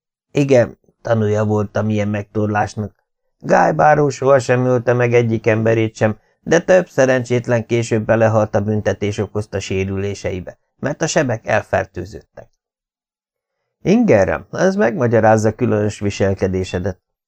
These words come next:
vetette közbe Hugh, majd a barátjához fordult. Igazat mond a fiú, Royce. Guy testi fenyítést és megszégyenítést alkalmaz, hogy engedelmességre és hűségre nevelje a katonáit. Azt mondd meg nekem, Ingram,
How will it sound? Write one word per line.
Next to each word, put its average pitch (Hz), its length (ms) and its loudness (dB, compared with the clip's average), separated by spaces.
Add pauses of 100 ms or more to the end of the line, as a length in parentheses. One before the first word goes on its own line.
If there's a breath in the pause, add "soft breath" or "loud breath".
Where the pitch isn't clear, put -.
(120)
vetette 87 480 -8
közbe 87 500 -10
Hugh, 92 220 -6 (420)
majd 120 220 2
a 113 80 4
barátjához 87 760 -2
fordult. - 380 -12 (300)
Igazat 175 560 2
mond 110 240 0
a 107 100 4
fiú, 101 300 -4
Royce. 82 280 -6 (480)
Guy 147 320 2
testi 127 360 0
fenyítést 120 680 0
és 104 140 -6
megszégyenítést 98 960 -4
alkalmaz, 98 560 -2
hogy 95 160 -4
engedelmességre 98 1040 -2
és 92 160 -6
hűségre 92 500 -6
nevelje 92 440 -2
a - 60 -6
katonáit. 78 720 -12 (540)
Azt 214 300 0
mondd 139 180 0
meg 120 200 2
nekem, 113 320 0
Ingram, 104 540 0